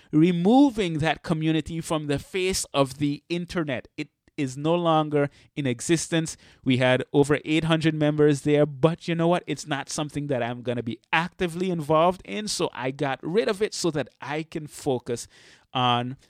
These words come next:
the one social network that I've decided to focus on, and that is Facebook, because I've been getting significantly more return on my time investment over there,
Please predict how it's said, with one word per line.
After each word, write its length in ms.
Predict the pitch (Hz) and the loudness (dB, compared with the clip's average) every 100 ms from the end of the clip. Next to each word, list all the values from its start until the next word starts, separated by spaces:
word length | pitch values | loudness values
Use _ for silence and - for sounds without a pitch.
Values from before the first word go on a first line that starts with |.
| - | -16
the 220 | 107 117 | -4 -2
one 400 | 113 117 139 175 | 0 2 2 2
social 360 | 185 170 160 165 | 0 -2 -2 -2
network 460 | 151 143 - 131 | -2 -4 0 0
that 180 | 123 110 | 0 -6
I've 220 | - 143 | -4 -4
decided 380 | 151 151 127 123 | -4 -4 -2 0
to 80 | 123 | -2
focus 340 | - 110 110 | -4 -6 -6
on, 160 | 110 110 | -10 -12
and 160 | 104 98 | -12 -6
that 240 | 127 139 | -4 -2
is 140 | 131 | -4
Facebook, 480 | - 117 107 - 101 - - - | -4 -8 -8 -10 -12 -14 -20 -8
because 540 | 147 - - 175 175 | -8 -6 0 2 2
I've 300 | - 139 143 | 0 -4 -2
been 160 | 147 131 | -4 -6
getting 420 | 123 123 127 127 | -2 -2 -2 -6
significantly 880 | - 151 135 143 156 - 170 - 156 | -8 -8 -6 -6 -4 -4 -6 -4 -2
more 260 | 147 135 139 | 2 2 2
return 520 | 131 - 156 147 147 | 0 -6 -4 -4 -2
on 160 | 139 | -6
my 140 | 120 113 | -8 -8
time 420 | - - 170 180 | -10 -6 -4 -2
investment 500 | 160 139 135 - 139 - | -2 -2 -2 -4 -6 -2
over 240 | 127 123 | -2 -2
there, 260 | 117 120 | -2 -6